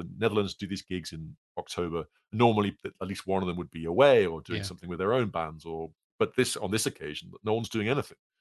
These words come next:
Speaker 2: Yeah.
Speaker 1: No one had any plans. I asked in June or whatever it was, like, "I, I would love to do that."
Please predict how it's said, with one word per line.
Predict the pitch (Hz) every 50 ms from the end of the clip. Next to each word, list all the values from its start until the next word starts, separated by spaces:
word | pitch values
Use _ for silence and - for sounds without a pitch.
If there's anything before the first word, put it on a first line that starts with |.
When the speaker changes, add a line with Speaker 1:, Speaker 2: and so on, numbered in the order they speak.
| _ _ _ -
Speaker 2:
Yeah. | 123 117 117 113 110
Speaker 1:
No | 101 107
one | 120 107
had | 95 90
any | 87 87 85
plans. | - - 92 82 73 76 73 85
I | 85 87
asked | 90 85 - -
in | 82 82 80 -
June | - 95 90 82 78
or | 78
whatever | 80 78 78 78
it | - -
was, | - 50 - - _ _
like, | - 85 - - _ _ -
"I, | -
I | - _ _ _ -
would | 101 104
love | 156 151 -
to | _
do | -
that." | 69 67 -